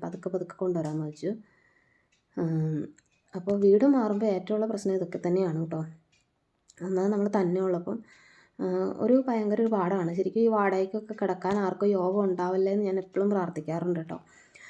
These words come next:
കാരണം വല്ലാത്തൊരവസ്ഥയാണ്. നമ്മളൊരു വീട്, ആ, ഇപ്പം അറ്റാച്ച്മെൻ്റൊക്കെ ആയി വ-, ഒരു വീടുമായിട്ട് വീട് മാറി കഴിയുമ്പോൾ നമ്മൾ ആ വീടുമായിട്ടൊന്ന് അറ്റാച്ച്മെൻ്റ് ആയി വരണമെങ്കിൽ തന്നെ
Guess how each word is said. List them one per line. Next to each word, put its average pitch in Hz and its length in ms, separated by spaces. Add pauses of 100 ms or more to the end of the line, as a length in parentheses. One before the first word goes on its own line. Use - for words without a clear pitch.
(120)
കാരണം 208 480
വല്ലാത്തൊരവസ്ഥയാണ്. 196 960
നമ്മളൊരു 208 320
വീട്, 220 340 (440)
ആ, 190 120 (280)
ഇപ്പം 214 260 (240)
അറ്റാച്ച്മെൻ്റൊക്കെ 196 760
ആയി 185 240
വ-, 196 260
ഒരു 226 120
വീടുമായിട്ട് 233 540
വീട് 208 220
മാറി 214 300
കഴിയുമ്പോൾ 202 380
നമ്മൾ 202 240
ആ 202 140
വീടുമായിട്ടൊന്ന് 202 540
അറ്റാച്ച്മെൻ്റ് 180 460
ആയി 196 140
വരണമെങ്കിൽ 185 380
തന്നെ 202 240